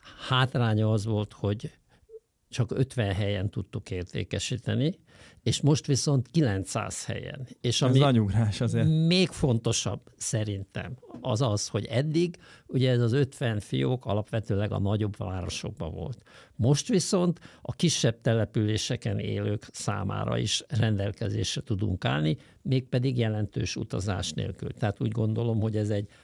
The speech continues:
Speaker 1: nagyon fontos dolog, hogy egyszerűen utazás nélkül tudunk rendelkezésre állni. Ami még tulajdonképpen fontos, ö, ebből a szempontból, a szép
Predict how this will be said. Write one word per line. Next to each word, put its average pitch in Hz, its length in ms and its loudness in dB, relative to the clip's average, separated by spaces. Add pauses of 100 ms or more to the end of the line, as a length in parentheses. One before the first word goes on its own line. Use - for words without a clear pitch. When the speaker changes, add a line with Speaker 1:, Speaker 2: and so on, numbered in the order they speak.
(100)
Speaker 1:
nagyon 143 420 4
fontos 113 580 -4
dolog, 107 340 -4
hogy - 140 -6
egyszerűen 98 800 -4 (300)
utazás 107 560 -2
nélkül 98 460 -4
tudunk 95 360 -6
rendelkezésre - 960 -10
állni. 139 240 -12 (500)
Ami 196 280 2 (140)
még 170 500 -2 (160)
tulajdonképpen 147 960 2
fontos, 170 840 -2
ö, 120 680 0 (120)
ebből 123 400 -2
a 120 60 4
szempontból, 110 640 0
a 104 40 0
szép 123 220 -2